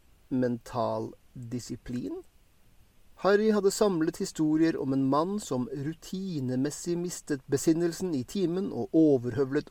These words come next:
unge barn. Men denne samme mannen hadde, da Harry hadde snakket om at Mørkets Herre fremdeles var i live, reagert øyeblikkelig og perfekt. Reagert på nøyaktig den måten en fullstendig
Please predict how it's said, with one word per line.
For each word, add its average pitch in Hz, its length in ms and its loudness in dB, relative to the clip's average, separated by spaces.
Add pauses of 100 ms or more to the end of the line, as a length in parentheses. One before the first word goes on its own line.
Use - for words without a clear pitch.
unge 127 300 -2
barn. 120 380 -4 (800)
Men 233 500 -4
denne 269 480 -2
samme 202 520 0
mannen 156 560 4
hadde, 117 500 -2 (420)
da 135 120 6
Harry 127 320 2
hadde 135 240 -2
snakket 135 380 -4
om 185 180 0
at 120 140 -4
Mørkets 120 480 -4
Herre 147 300 2
fremdeles 120 480 -6
var 117 200 -2
i 135 80 -6
live, 196 320 -2 (640)
reagert 120 760 2
øyeblikkelig 208 760 2 (240)
og 156 220 2
perfekt. - 640 -6 (960)
Reagert 127 560 -2
på 139 160 0
nøyaktig 139 880 -2
den 196 240 2
måten 202 560 2
en 131 160 -2
fullstendig 135 680 -4